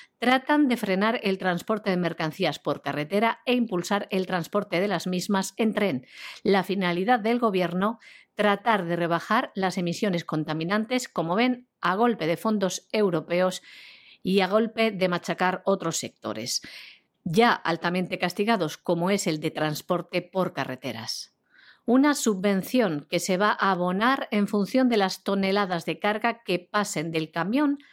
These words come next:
al ferrocarril y busca compensar a las compañías por el mayor coste que supone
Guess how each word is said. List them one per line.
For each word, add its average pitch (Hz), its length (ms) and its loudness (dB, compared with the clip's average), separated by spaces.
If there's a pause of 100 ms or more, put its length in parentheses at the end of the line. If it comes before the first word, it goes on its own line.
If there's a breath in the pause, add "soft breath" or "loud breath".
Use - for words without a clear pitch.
(200 loud breath)
al 160 220 -2
ferrocarril 175 760 0 (320 loud breath)
y 196 140 2
busca 233 440 2
compensar 147 680 -2
a 135 40 -4
las 131 200 -6
compañías 220 600 -2
por 208 180 0
el 190 140 4
mayor 190 560 0
coste - 600 -2 (160)
que 240 120 2
supone 247 560 0